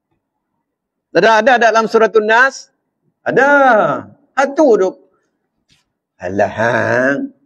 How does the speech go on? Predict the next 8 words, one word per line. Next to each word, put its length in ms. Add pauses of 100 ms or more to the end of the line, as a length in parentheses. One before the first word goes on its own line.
(160)
Tu 160
Syekh 240
Mat 320
tu. 240 (560)
Orang 160
kampung 800
leceh 720
lah. 480